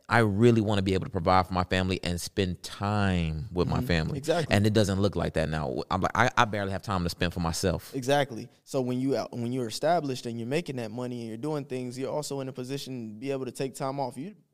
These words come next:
Speaker 2: the boss. You know, you might be the boss. You can say,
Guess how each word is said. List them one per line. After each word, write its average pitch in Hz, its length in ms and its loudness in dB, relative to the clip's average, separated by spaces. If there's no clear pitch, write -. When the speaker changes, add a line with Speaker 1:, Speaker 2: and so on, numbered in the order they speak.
Speaker 2:
the 127 100 -12
boss. 175 540 -2
You 151 200 -6
know, 151 200 0
you 165 200 -6
might 160 240 -4
be 170 60 -4
the 170 60 -4
boss. 160 360 -4
You 143 80 -8
can 139 120 -6
say, 143 280 0